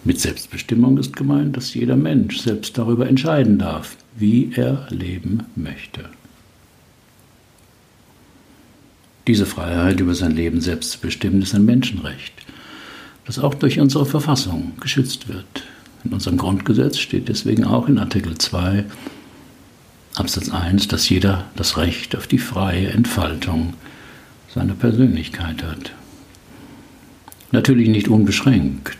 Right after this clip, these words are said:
Deswegen steht im Grundgesetz auch, dass die Freiheit dort endet, wo sie die Rechte anderer verletzt oder gegen die Vorschriften unserer Verfassung verstößt. Außerdem ist Freiheit auch immer mit Verantwortung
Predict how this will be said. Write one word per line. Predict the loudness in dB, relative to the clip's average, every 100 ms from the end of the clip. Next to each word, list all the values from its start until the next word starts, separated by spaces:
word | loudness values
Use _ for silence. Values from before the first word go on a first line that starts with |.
| -10
Deswegen | -10 -4 -4 -4
steht | -2 2
im | 2
Grundgesetz | 4 2 2 0 0 0
auch, | 2 2
dass | 0 -2
die | -4
Freiheit | 0 0 2 0 0 -2
dort | -2 -2 0
endet, | 2 4 4 0 -2 -14 -20 -20 -20 -20 -20 -20 _ -10
wo | -6
sie | 0 0
die | 0
Rechte | -2 -4 -4 -4
anderer | 0 2 2 -2 -2 -2
verletzt | 2 2 4 2 0 -4 -6
oder | -8 -4 -6 -8 -14 -4
gegen | 4 6
die |
Vorschriften | 6 4 4 0 -2 -2 0
unserer | 0 0 0
Verfassung | 0 2 2 4 4
verstößt. | 2 -4 -4 -4 -4 -8 -16 -16 -18 -20 -20 _ _ -20 -20 -20 _ _ _ _ _ _ _ _ _ _ _ _ _ -20 _ -6
Außerdem | 0 2 4 4
ist | 2
Freiheit | 0 0 0 -2
auch | -2 -2
immer | 2
mit | 0 0
Verantwortung | -4 0 0 0 -6 -8 -12 -12